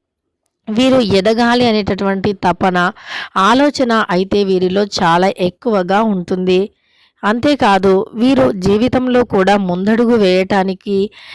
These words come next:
ఎంతగానో ప్రయత్నిస్తూ కష్టపడుతూ ఉంటారు. అలానే వీరు కొన్నిసార్లు అమాయకంగా కూడా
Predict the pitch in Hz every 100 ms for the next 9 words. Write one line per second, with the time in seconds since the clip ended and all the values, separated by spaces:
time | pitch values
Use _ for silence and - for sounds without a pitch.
0 | - 220 220 247 302 277 214 202 202 185
1 | 190 _ 180 175 185 196 196 - 196 180
2 | 185 - 214 196 175 175 214 190 175 180
3 | 180 185 - _ _ - _ 196 220 269
4 | 294 294 254 240 240 214 220 247 233 240
5 | - 175 175 185 214 220 214 214 208 202
6 | 190